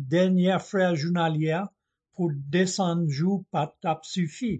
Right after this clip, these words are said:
pou chak moun touve menm yon ti mòso." Yon nan disip yo,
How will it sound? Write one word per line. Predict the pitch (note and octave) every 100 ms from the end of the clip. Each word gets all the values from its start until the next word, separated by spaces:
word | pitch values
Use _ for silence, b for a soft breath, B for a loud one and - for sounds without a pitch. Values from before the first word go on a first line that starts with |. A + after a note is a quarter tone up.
| - _
pou | G3+
chak | - E3 D3+
moun | E3 E3
touve | D#3 F3 D#3+
menm | D#3+ E3 F3
yon | F3 F3+
ti | G#3 F#3+
mòso." | F#3+ G#3+ - C3+ - _ _ _ _ _ _ _ _ _ _ _ _ _ _ _
Yon | G#3 F#3 G#3 F3
nan | E3
disip | D#3 D#3 F3+ D3+ -
yo, | B2+ D#3+